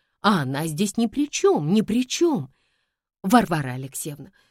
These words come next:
я последняя уходила и всё сделала как надо. Можете позвонить и проверить, потому что утром я же охрану и снимала, и ночью ничего подозрительного не было.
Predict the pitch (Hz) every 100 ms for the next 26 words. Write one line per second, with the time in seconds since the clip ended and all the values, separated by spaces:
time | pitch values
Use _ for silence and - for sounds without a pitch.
0 | _ - 277 277 277 - 254 311 285 277
1 | 247 233 202 240 220 226 - 247 247 165
2 | 226 269 285 277 294 - 226 175 170 233
3 | 262 277 262 240 190 202 220 269 285 240
4 | 233 233 214 190 139 - _ - _ -
5 | 202 214 262 - 214 330 403 185 156 175
6 | 311 392 226 160 - 170 151 180 240 -
7 | 320 359 339 190 - _ _ _ 262 247
8 | 311 453 - 208 190 202 370 - 294 220
9 | 247 - 170 180 151 196 392 - 190 160
10 | 156 180 233 175 147